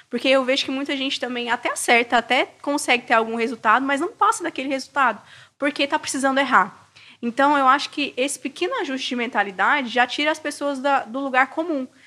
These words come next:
que é, "Eu errei, eu não consigo mais." Não, você errou, então é importante que você refaça isso de uma maneira diferente. Porque eu, eu sempre eu tentava,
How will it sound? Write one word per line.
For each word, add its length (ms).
que 140
é, 220
"Eu 160
errei, 440
eu 60
não 100
consigo 380
mais." 460
Não, 240
você 240
errou, 460
então 500
é 60
importante 580
que 80
você 280
refaça 640
isso 140
de 60
uma 100
maneira 260
diferente. 600
Porque 440
eu, 360
eu 480
sempre 360
eu 40
tentava, 640